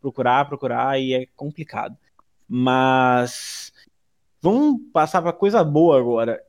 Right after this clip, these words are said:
Eu não sei se você assistiu alguma animação esse ano, eu, eu sou bem feliz de ter assistido duas, que, assim, são animações da D C,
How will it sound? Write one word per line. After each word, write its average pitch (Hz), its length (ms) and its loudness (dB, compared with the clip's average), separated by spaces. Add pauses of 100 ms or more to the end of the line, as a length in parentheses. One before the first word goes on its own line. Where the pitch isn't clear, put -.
(160)
Eu 175 160 4
não 277 140 0
sei 269 160 -4
se 254 100 -8
você 247 100 -4
assistiu 233 640 -6
alguma 175 360 -2
animação 175 580 -2
esse 156 220 -10
ano, 156 440 -4
eu, 160 240 -2
eu 170 120 0
sou 170 320 -8 (400)
bem 185 280 -4
feliz 175 500 -2
de 156 100 -6
ter 165 100 -4
assistido 165 420 -8
duas, 151 560 0 (360)
que, - 100 -8
assim, 165 400 -4 (180)
são 185 520 -6
animações 165 720 -2
da 156 100 4
D 151 160 -2
C, 220 440 -6